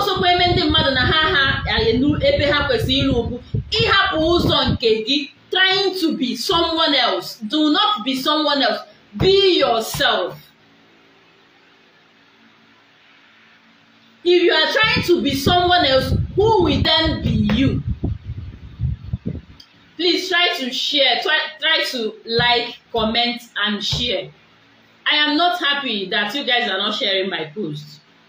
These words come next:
I am not happy at all. Try to like, share, and comment.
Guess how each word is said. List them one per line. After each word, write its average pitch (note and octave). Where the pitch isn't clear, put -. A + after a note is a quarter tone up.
I A3
am A3+
not C4+
happy A3
at F3
all. -
Try D4
to A#3
like, G#3
share, A3
and A3
comment. A3+